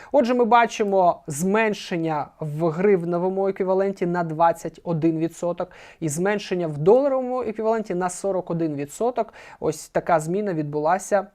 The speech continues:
з двадцятого по двадцять третій рік відповідно. І, е, якщо ми так знову ж порівняємо,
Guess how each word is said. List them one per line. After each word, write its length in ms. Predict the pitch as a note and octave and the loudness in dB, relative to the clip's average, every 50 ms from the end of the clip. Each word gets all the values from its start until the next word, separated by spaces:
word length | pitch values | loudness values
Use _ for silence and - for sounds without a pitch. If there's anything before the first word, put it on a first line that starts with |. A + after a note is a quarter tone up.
| _ - | _ -14
з 140 | C#3 C3+ | -14 -12
двадцятого 720 | D3 C#3+ D3+ E3 D#3+ D#3+ - - G3+ G#3 A3 - G3+ F#3 F#3+ | -8 -2 0 0 0 0 0 0 0 0 0 -2 -4 -4 -6
по 240 | F3+ - - F#3 G3 | -6 -4 -2 0 0
двадцять 400 | F3+ D#3 D#3 D#3 D#3 - D3 - | 0 0 -2 -2 -4 -6 -10 -8
третій 380 | - E3+ F3 F#3 F#3 - E3 C#3+ | -4 -4 -4 -4 -4 -4 -4 -2
рік 240 | D#3 E3+ E3 - - _ - - - | -2 -4 -4 -8 -14 _ -16 -10 -6
відповідно. 640 | D3 E3 F#3 - - G3 F#3 E3 D3+ C3 - - - - - - - - - - - | -4 -4 -4 0 0 0 2 2 0 -4 -6 -10 -16 -20 -20 -20 -20 -20 -20 -10 -4
І, 140 | - C#4+ | -2 0
е, 840 | D4 C#4+ C4+ - - - F#3+ F#3+ F#3 F3+ F3+ F3+ F3 F3 E3+ E3+ D#3+ D#3+ | 0 0 0 0 0 0 0 2 2 2 2 2 2 2 2 0 0 -2
якщо 280 | D#3+ F3 F3 - - G#3+ | -2 -4 -2 0 0 0
ми 120 | G3+ F#3+ | 0 0
так 260 | F3 - - E3 E3 D#3+ | 0 2 2 2 2 2
знову 240 | E3 F3+ F3 E3 | -2 -2 -2 -2
ж 120 | D#3 - - | -4 -4 -4
порівняємо, 880 | - F3+ F#3 F#3 E3 F#3 G3 G3 F#3+ F#3 F3 E3+ D#3+ D#3 D#3 D3 C#3 | -2 0 2 2 2 2 2 2 4 4 2 0 0 0 0 0 0